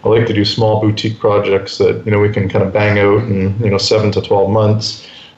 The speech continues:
And, uh, so it kind of keeps that creative real estate juice flowing. Uh, and I like to do things that I don't have to be involved in on a day-to-day basis.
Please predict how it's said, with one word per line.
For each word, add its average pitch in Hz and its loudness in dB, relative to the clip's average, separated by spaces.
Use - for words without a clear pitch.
And, 98 -4
uh, 95 2
so - 0
it 101 0
kind 110 0
of 110 -2
keeps 113 -2
that 98 2
creative 104 2
real 104 2
estate 104 -2
juice 104 -2
flowing. 127 0
Uh, 101 0
and 110 2
I 110 2
like 123 2
to 127 0
do 113 2
things 113 0
that 104 0
I 107 2
don't 107 0
have 107 -2
to 110 -8
be 104 -2
involved 101 0
in 95 -4
on 98 -4
a 95 -2
day-to-day 101 0
basis. 104 0